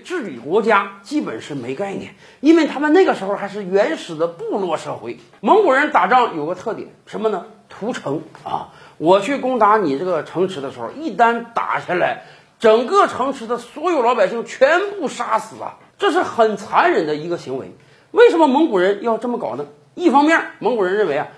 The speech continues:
我这是为了威慑你啊，我大军进攻你这个城池，你殊死抵抗，你让我浪费了很长时间，死了很多人，所以我要惩罚你，而且我这是杀鸡给猴看啊！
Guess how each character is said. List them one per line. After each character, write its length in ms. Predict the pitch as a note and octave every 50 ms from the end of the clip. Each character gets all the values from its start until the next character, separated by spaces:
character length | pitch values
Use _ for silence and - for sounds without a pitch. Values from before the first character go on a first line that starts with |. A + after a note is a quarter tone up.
| _ _ -
我 200 | D#3 E3+ F#3+ G3+
这 120 | B3+ C4+
是 160 | G#3+ A#3+ B3+
为 180 | A#3+ A#3+ A#3 G#3
了 160 | F#3 - F3+
威 180 | F#3 B3 B3+ B3
慑 200 | A3 A#3+ A#3+ G3+
你 180 | C#3 G2+ F2+ - - -
啊， 360 | - A2 G2 F#2 - - - - -
我 220 | - F#3 A3+ A#3+
大 180 | A#3+ D#4 D#4 D4
军 260 | - C4+ C#4+ C#4 -
进 160 | - C4 B3
攻 260 | A#3+ A#3+ B3 A#3 A3+
你 100 | F#3+ D#3
这 80 | D#3 F3+
个 60 | F#3+
城 180 | F#3 - E3 F3
池， 180 | F3 - C#3+
你 220 | D3 D#3 D#3 F#3+ F#3
殊 240 | - - C4 C4+ B3
死 180 | - A#3 B3
抵 160 | G3 F3 C#3+
抗， 300 | B2 B2 - G3+ E3 - - - - -
你 100 | E3 F3+
让 240 | A3 C#4+ D#4 C#4
我 100 | A3 G3+
浪 220 | A#3+ D4+ D#4 C#4 C4
费 100 | D4 C#4+
了 100 | C#4 C#4
很 140 | - A#3+ A#3
长 160 | B3+ D4 B3
时 140 | G#3 C4 A#3+
间， 180 | C4+ C#4 C#4+
死 200 | - - A3 B3
了 60 | C#4
很 140 | C#4 A#3 B3
多 120 | C4 C4+ C4
人， 240 | A#3 B3 C4+ - - -
所 220 | - - C#4 D#4+ E4
以 200 | C#4+ D4 - - -
我 80 | G#3+
要 120 | B3 C4 B3+
惩 320 | B3+ - - G3+ F#3 D#3+
罚 200 | C#3+ F3 G#3 A#3+
你， 180 | A3 E3+ C#3 - - - - -
而 220 | - B3 E4 F4+
且 300 | - G#3+ A3+ A#3+ - E3
我 140 | E3 D#3+ F#3+
这 100 | G#3 A#3
是 140 | F#3 F#3 F3
杀 300 | D3 - - F#3+ F#3+ F#3+
鸡 180 | F#3+ E3 F3 D#3
给 140 | B2+ A2+
猴 160 | A2 - - C#3+
看 300 | - D#3+ F#3 F3+ - -
啊！ 320 | - D3 D#3 C#3+ A#2+ -